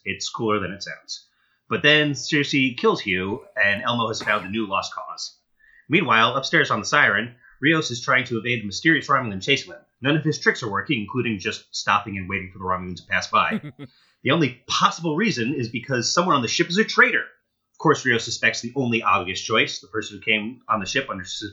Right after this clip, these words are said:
Speaker 1: suspicious circumstances, the person who was there when Maddox died, the person who turned off all the emergency holograms. That's right, he suspects Raffi.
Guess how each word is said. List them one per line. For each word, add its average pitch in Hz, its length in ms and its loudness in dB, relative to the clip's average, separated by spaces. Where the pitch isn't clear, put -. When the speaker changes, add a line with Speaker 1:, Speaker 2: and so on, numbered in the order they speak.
Speaker 1:
suspicious - 560 -4
circumstances, 131 800 -2
the 123 80 -4
person 117 160 0
who - 20 0
was 95 80 -4
there 113 160 4
when 98 100 -2
Maddox 127 300 2
died, 160 380 2
the 107 40 -12
person 107 160 -10
who - 60 -14
turned 117 220 0
off 110 120 0
all 107 140 0
the 104 60 -4
emergency 107 360 -4
holograms. 165 640 2
That's 202 180 2
right, 160 220 2
he 143 100 0
suspects 120 440 0
Raffi. 107 320 0